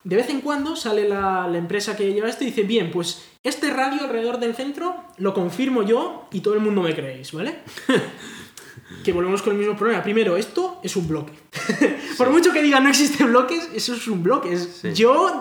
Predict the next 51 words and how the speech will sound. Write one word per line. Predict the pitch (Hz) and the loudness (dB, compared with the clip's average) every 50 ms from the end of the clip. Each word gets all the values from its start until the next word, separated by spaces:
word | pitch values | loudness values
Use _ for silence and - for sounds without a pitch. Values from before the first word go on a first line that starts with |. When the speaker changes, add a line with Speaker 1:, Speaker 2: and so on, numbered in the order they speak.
| 226 - | -2 0
Speaker 1:
confirmo | 226 214 202 208 247 277 285 311 330 339 | 2 2 2 0 -2 -4 -2 -2 -4 -2
todas | 339 277 247 220 185 - | 0 0 0 0 0 0
Speaker 2:
Sí, | 247 | 0
Speaker 1:
estas". | 262 240 107 101 | 0 0 0 0
Speaker 2:
porque | - 147 113 | -2 -2 -2
es | 107 120 | -4 -4
el | 113 101 | -4 -2
que | 117 110 | -4 -2
planta | 113 113 117 120 117 117 | -2 -2 -4 -2 -2 -2
la | 117 113 | -2 -2
base | 113 117 120 120 - 135 123 | -2 -2 -4 -4 -4 -4 -4
para | - 120 110 107 98 | -4 -4 -4 -2 0
que | 220 220 | 0 0
Speaker 1:
Eso | 220 220 | 2 2
Speaker 2:
todo | 226 196 175 | 2 2 2
Speaker 1:
es, | 165 | 0
Speaker 2:
lo | 113 | 0
demás | - 113 226 226 - | 0 -2 -2 -4 -6
Speaker 1:
para | - - 190 | -4 -4 -2
que | 190 | 0
Speaker 2:
funcione. | 185 190 214 | 2 2 4
Speaker 1:
luego | 220 240 240 | 4 4 4
todo | 262 262 | 4 4
lo | 254 240 | 4 4
demás, | 226 262 269 208 - | 4 4 2 0 0
que, | - 202 - - | -2 -4 -4 -2
que | - 190 175 175 175 - - | -2 -2 -2 -2 -6 -6 -4
es | 220 226 - 285 | -4 -2 0 -2
útil | 285 - 294 294 330 - - - | 0 0 0 0 -2 -2 -4 -8
ahora, | - 165 175 220 233 247 285 277 | -6 -2 0 0 2 0 0 0
por, | 262 226 - | -2 -2 -2
es | 180 - 202 | -4 -2 -2
necesario, | 202 196 190 160 - 226 277 320 269 226 196 | -2 -2 -2 -2 0 0 2 2 2 2 2
digamos, | 175 170 202 220 247 277 - | 2 2 2 0 0 -2 0
Speaker 2:
Claro. | 202 214 | 0 0
Speaker 1:
porque | 185 - 185 165 | 0 2 0 -2
si | 170 175 180 180 | -2 -4 -2 0
no | 190 202 | 0 0
hay | 233 | 0
suficientes | 226 240 226 254 233 247 247 240 240 | 0 -2 -2 -4 -2 -2 -2 -4 -2
transacciones | 254 247 233 233 233 262 262 285 277 | -4 -4 -4 -4 -4 -4 -6 -8 -6
como | 285 254 202 | -4 -4 -4
para | 196 180 165 151 156 - - | -2 -4 -4 -4 -6 -8 -10
asegurar | - 170 - - 165 156 160 165 165 190 202 220 220 220 208 | -8 -6 -4 -2 -2 0 0 0 2 2 0 0 0 -2 -2
la | 185 160 160 160 | -2 -2 0 0
veri-, | 160 151 156 156 156 | 0 0 -2 -4 -4
la | 165 151 147 147 143 143 143 143 139 143 143 | -6 -8 -6 -6 -6 -6 -6 -6 -8 -10 -10
veracidad | 156 151 160 156 156 156 156 151 175 175 | -8 -6 -4 -4 -4 -4 -4 -4 -2 -2
de | 190 | -2
esa | 196 196 180 160 | -2 -2 -4 -4
red. | 180 190 151 | -4 -4 -4